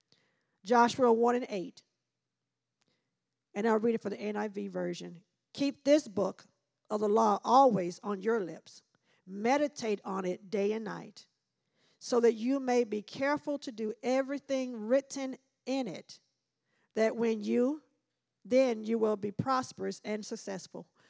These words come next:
Psalms one and two. "But those delight, but whose delight is in the law of the Lord,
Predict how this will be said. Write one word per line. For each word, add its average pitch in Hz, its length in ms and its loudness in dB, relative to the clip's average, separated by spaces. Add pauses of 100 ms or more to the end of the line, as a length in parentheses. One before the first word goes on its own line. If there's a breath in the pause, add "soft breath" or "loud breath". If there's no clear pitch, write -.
(100)
Psalms 233 440 -2
one 220 200 -2
and 240 160 -4
two. 180 340 -4 (1800 soft breath)
"But 208 280 0
those 269 360 6
delight, 220 540 -2 (100)
but 208 180 0
whose 254 220 2
delight 240 440 -2
is 202 140 -6
in 202 120 -14
the 196 100 -6
law 202 300 0
of 220 100 -6
the 220 80 -4
Lord, 190 460 -4